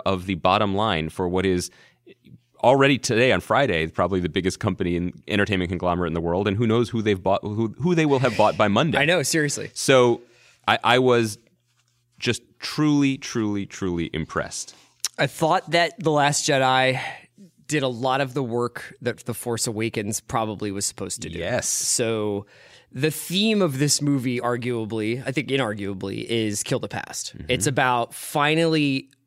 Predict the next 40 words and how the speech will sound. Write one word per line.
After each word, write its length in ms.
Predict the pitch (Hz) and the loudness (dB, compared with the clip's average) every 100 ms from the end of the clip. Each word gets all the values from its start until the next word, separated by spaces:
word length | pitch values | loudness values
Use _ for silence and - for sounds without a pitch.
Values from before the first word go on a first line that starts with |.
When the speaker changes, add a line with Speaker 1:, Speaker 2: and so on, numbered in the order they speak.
| _ _ _ _ _ _ _ _ - 139 | _ _ _ _ _ _ _ _ -12 -6
Speaker 2:
getting 300 | 127 143 147 | -2 0 2
out 180 | 135 131 | 0 0
from 200 | - 131 | -2 -4
under 560 | 123 123 120 113 107 - | -2 -2 0 0 -2 -4
the 200 | 110 117 | -4 -2
enormous 680 | 131 156 165 175 175 165 123 | 0 2 2 2 2 0 0
weight 260 | 131 120 | 0 0
of 140 | 113 110 | -2 -4
the 80 | 110 | -4
legacy 640 | 110 104 101 101 87 87 | -2 -2 -4 -4 -6 -8
of 160 | 104 95 | -8 -8
the 100 | 104 | -10
first 340 | - 113 - _ _ - | -6 -4 -6 _ _ -12
three 260 | 113 107 | -6 -6
films, 600 | - 110 101 98 104 - - - - - | -4 -4 -4 -4 -4 -6 -10 -20 -8 0
and, 140 | 247 | 2
and 100 | 262 | 2
to 100 | 240 | 2
some 180 | 330 247 | 2 0
extent 360 | - 170 139 | 0 0 0
the, 380 | 139 135 123 117 | 0 0 0 -2
the 140 | 113 123 | -2 -2
story 580 | - - 156 151 143 131 | -2 -2 0 2 2 0
stuff 340 | - 113 - | 0 -2 -2
that 140 | 110 107 | -4 -2
gets 220 | 113 - | -4 -4
done 160 | 113 | -4
in 60 | 104 | -4
the 80 | 101 | -6
prequels. 560 | - 110 - - - - - - - - _ | -6 -6 -6 -10 -12 -18 -20 -20 -20 -20 _
But 340 | 156 143 123 _ _ _ _ _ _ _ _ _ - | 0 2 0 _ _ _ _ _ _ _ _ _ 0
it 100 | 196 | 2
was 140 | 185 | 2
a 40 | |
very 180 | 180 214 | 2 2
self-conscious 600 | 226 233 - 208 196 190 | 2 0 0 0 0 -2
movie. 360 | 208 180 101 - | -2 -2 -4 -4
It 80 | 131 | 0
was 140 | 147 123 | 0 2
very 520 | 165 175 175 165 | 2 4 4 0